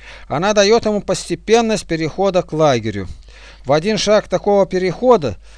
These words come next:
не могло бы, не ждал, что сейчас выдержит сердце человека. В этом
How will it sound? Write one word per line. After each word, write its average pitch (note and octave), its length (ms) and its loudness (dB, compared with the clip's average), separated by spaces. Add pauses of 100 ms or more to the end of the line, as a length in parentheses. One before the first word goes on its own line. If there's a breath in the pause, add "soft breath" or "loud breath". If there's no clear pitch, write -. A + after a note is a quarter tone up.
(140 soft breath)
не D3 200 -6
могло F#3+ 440 2
бы, G#2+ 200 -6 (320 soft breath)
не F#3+ 160 -2
ждал, F#3 320 4
что F3 200 -4
сейчас E3+ 500 -2 (4000 soft breath)
выдержит E3+ 440 0
сердце E3+ 320 -2
человека. C#3 600 -2 (360 loud breath)
В B2+ 180 -4
этом F#3+ 500 2